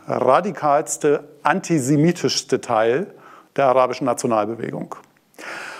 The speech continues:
Und der setzt sich in den dreißiger Jahren, da gibt's den sogenannten Großen Arabischen Aufstand von neunzehnhundertsechsunddreißig bis neununddreißig, also in der Zeit, als in Deutschland schon die Nationalsozialisten an der Macht waren.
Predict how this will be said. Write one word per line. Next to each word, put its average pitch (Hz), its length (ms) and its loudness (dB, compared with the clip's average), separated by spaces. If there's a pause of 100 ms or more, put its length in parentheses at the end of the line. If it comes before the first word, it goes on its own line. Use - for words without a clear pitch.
(120)
Und 120 140 0
der 165 140 8
setzt 254 240 2
sich 160 120 2
in 165 60 4
den 147 140 4
dreißiger 143 460 2
Jahren, 151 360 4
da 160 80 0
gibt's 127 240 -4
den 117 160 0
sogenannten 135 580 2
Großen 143 360 2
Arabischen 123 420 2
Aufstand 190 400 2
von 151 120 0
neunzehnhundertsechsunddreißig 117 920 0
bis - 160 -4
neununddreißig, 185 800 2
also 123 160 0
in 120 40 2
der 120 120 2
Zeit, 127 300 2
als 117 200 -2
in 143 120 -2
Deutschland 117 420 0
schon 117 160 -2
die 110 80 0
Nationalsozialisten 123 920 0
an 113 100 -6
der 101 100 -2
Macht 104 260 -4
waren. 151 300 -2